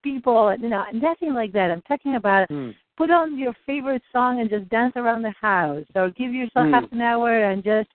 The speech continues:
Speaker 1: be in nature and go for a walk or read your book, or, you know, something that you feel like you are celebrating, you, you're giving back to you. And it's like, it's like telling your nervous system, "I am doing awesome.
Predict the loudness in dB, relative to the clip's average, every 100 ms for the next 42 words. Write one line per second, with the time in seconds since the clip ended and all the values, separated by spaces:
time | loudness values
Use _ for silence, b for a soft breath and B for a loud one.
0 | b b b -2 2 2 2 -2 -4 -2
1 | 0 2 0 -2 -4 0 2 4 2 0
2 | -2 -10 -6 -6 -2 -2 0 0 0 -2
3 | -6 -12 -12 b b b -2 0 0 -2
4 | _ -14 -8 -8 -8 -6 -4 -4 -6 -4
5 | 0 0 2 0 -2 -8 -2 0 0 0
6 | 0 2 0 -2 _ -6 -4 -4 -2 0
7 | 0 0 0 0 0 0 0 0 0 -2
8 | -2 -2 -2 -4 0 0 0 -6 -4 2
9 | 2 2 -2 B B B B 2 4 4
10 | 2 -2 B B B -6 0 0 0 _
11 | -4 0 0 -2 _ -2 0 2 0 -2
12 | -4 -4 -4 -4 -4 -8 _ 0 2 0
13 | _ _ -10 -2 0 0 -2 -4 -6 -6
14 | -6 -8 -8 -12